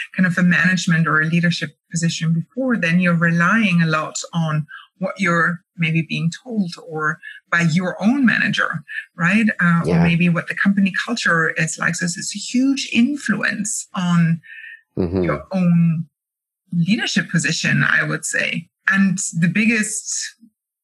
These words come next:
Speaker 1: gap maybe even, or the, the, the option for something to go a bit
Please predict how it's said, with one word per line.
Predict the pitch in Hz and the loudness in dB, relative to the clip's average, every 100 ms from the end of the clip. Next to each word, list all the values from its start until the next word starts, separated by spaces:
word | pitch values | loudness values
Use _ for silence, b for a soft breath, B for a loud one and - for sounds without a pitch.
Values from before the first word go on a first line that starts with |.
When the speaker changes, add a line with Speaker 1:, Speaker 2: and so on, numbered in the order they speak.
| _ _ _ _ - | _ _ _ _ -4
Speaker 1:
gap | 180 320 | -4 0
maybe | 214 156 165 | 0 0 -2
even, | 156 160 160 175 | 0 0 2 2
or | 165 165 | 2 0
the, | 151 151 | 0 -2
the, | 147 156 151 | -2 -2 -2
the | - | -2
option | - 175 190 180 | -4 -4 0 0
for | 170 175 | 0 -2
something | - 170 170 170 | 0 0 0 0
to | - | -2
go | 160 170 165 170 | -2 0 0 -2
a | |
bit | 160 156 - | -2 -4 -6